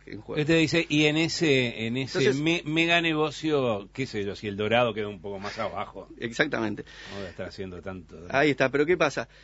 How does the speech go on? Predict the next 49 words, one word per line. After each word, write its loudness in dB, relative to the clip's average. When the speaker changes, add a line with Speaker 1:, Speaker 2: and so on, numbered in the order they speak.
Speaker 1:
Yo 0
no, 4
no 2
hablo 6
de 4
los 0
casos -4
concretos -4
de -2
Uruguay 2
porque 0
no, 2
no, -4
no 0
han 0
sido -2
estudiados 2
en -8
forma -4
concreta, -4
pero 2
en 4
otros 0
casos 0
se -2
ha, 0
se -6
han 0
hecho 0
números 2
y -4
se -4
ve 4
que -6
lo -2
que -4
va 4
a 2
producir 2
la 2
represa -2
a -4
lo 0
largo 2
de 0
toda 2
su -6
vida 2
útil 0